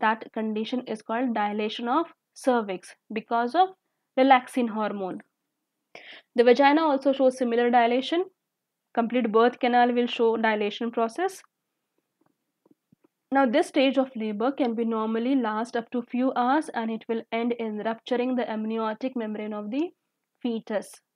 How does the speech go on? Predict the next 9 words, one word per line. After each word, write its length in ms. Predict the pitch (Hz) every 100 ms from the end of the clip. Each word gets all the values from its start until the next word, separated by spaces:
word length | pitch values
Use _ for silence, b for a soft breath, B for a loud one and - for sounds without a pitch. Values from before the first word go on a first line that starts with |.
| _ _ _ _ _ _ _ _ _ _ _ _ _ - 240
Here 280 | 233 226
you 80 | 220
can 240 | 220 220 220
see 100 | 254
this 220 | 226 233
is 140 | 226
the 80 | 226
active 420 | 214 - 247 240
phase 380 | - 233 294